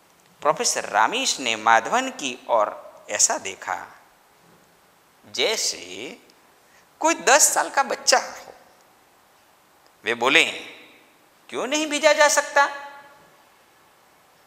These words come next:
कहते हुए प्रोफेसर रामीश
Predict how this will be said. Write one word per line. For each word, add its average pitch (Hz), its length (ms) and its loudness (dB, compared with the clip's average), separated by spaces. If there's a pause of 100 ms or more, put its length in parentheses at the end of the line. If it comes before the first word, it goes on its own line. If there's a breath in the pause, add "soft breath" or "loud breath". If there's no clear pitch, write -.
(1300)
कहते 156 560 -2
हुए 85 440 -16 (960)
प्रोफेसर 185 560 0
रामीश 107 800 -4